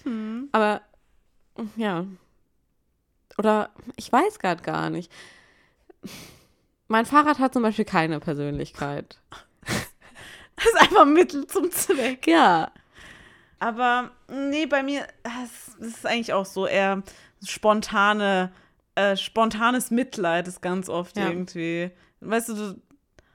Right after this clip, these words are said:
Speaker 1: irgendwas passiert, irgendwas fällt auf was anderes oder irgendwas fällt grundsätzlich und denkst du so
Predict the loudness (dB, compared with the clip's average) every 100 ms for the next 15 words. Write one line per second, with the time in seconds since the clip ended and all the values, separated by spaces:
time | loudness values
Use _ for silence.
0 | _ _ -6 -4 -2 -2 -4 -4 -4 -6
1 | -4 2 2 0 -4 -2 -4 -6 0 0
2 | 2 -2 0 -2 -2 -2 -2 -2 -2 -4
3 | -6 -6 -6 -6 -8 -6 -4 -4 -4 -6
4 | -2 -4 -4 -6 -6 -8 -10